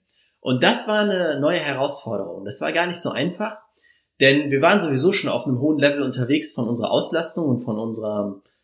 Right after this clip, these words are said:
ja, von unserer Arbeit irgendwo, aber alles freiwillig natürlich. Und dann kam nochmal ein Batzen Arbeit dazu.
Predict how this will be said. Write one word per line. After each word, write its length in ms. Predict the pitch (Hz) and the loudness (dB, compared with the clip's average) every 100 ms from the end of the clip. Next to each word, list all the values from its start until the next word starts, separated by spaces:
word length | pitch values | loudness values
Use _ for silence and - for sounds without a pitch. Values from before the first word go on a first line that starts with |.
| _ - | _ 0
ja, 100 | 143 | 0
von 140 | 139 | 2
unserer 260 | 131 107 - | 0 0 2
Arbeit 400 | 127 165 208 - | 2 4 2 2
irgendwo, 440 | 170 180 170 202 - | 0 0 -2 -2 -2
aber 220 | 110 110 | -2 0
alles 220 | 113 - | 0 0
freiwillig 460 | - 101 147 185 185 | 0 0 2 0 -2
natürlich. 640 | 160 - 160 190 - _ _ _ | -6 -6 -4 -4 -6 _ _ _
Und 260 | 135 127 131 | -2 0 2
dann 200 | 175 208 | 2 2
kam 280 | 175 160 143 | -2 0 4
nochmal 360 | 190 190 156 | 4 4 4
ein 120 | 135 | 4
Batzen 320 | 127 143 - 147 | 2 0 -2 -2
Arbeit 320 | 127 120 110 | -2 0 -2
dazu. 480 | 110 - 113 - | -2 -2 -2 -6